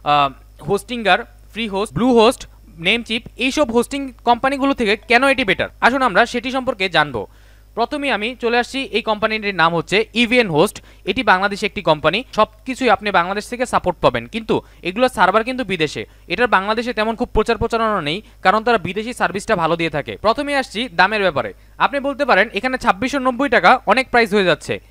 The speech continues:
কিন্তু আসলে আমি যেই প্যাকেজটা সম্পর্কে আজকে আলোচনা করব, এই প্যাকেজটি আপনি একটি লাইফটাইম ফ্রি ডোমেন পাচ্ছেন। এখানে আপনি totally আপনি যতদিন পর্যন্ত হোস্টিং ব্যবহার করবেন, সাথে সাথে আপনি ততদিন পর্যন্তই এখানে লাইফটাইম ফ্রি ডোমেন পাচ্ছেন। এবার আসুন অন্য কিছু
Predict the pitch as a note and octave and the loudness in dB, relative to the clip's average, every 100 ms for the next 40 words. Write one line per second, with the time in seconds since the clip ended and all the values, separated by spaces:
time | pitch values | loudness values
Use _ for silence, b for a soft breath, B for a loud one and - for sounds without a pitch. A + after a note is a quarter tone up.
0 | b A#3+ B3+ A3 F#3+ A3+ A#3+ B3+ B3+ E3+ | b -8 -2 -2 0 0 2 2 0 0
1 | F#3+ A#3 A3+ A3+ G#3+ A#3 B3+ B3+ B3 A#3 | -4 -4 -6 -4 -6 -6 -6 -4 -2 2
2 | A3 - F#3 F#3+ G#3 F3+ D#3+ F#3 b b | 2 4 2 2 0 0 2 2 b b
3 | G#3 A3 F3 D#3+ - G#2+ b b - F3 | -6 -4 -4 -6 -10 -12 b b -2 -2
4 | A#3+ - G3+ B3 F3 F3+ - C4+ C#4 A#3+ | -2 -4 -4 0 2 2 2 -2 0 0
5 | B3+ A3 G3 D#3 C#3 C#3 G#2 b b F#3 | 2 2 2 0 0 -4 -10 b b -4
6 | B3+ B3 B3 A#3 A3+ A3+ B3+ C4+ A#3 A#3+ | 0 0 -2 -4 -2 0 0 0 0 2
7 | F#3+ A3 B3+ B3 C4 B3+ F#3 F#3+ A#3+ A#3+ | 2 2 0 2 2 2 2 0 0 2
8 | A#3+ A#3 G3 F#3 G#3+ F#3+ G#3 A#3 A#3 A3 | 4 4 4 2 0 -2 -2 -2 -2 -2
9 | F#3+ A3 A#3 A#3+ A3 A#3 E3+ A3 b b | -2 -2 -2 -2 -2 -2 -2 -2 b b
10 | E3 A3 G3+ E3 E3 A3+ B3+ - A3 F#3+ | -4 -2 4 4 4 -2 -2 -2 -2 0
11 | F3+ D3+ C#3 C3 - b - A#3 C4 A3+ | -2 -4 -6 -8 -14 b 0 4 4 2
12 | G3+ F3 G3+ A#3+ B3 B3+ G3+ | -4 0 0 0 -2 -4 -4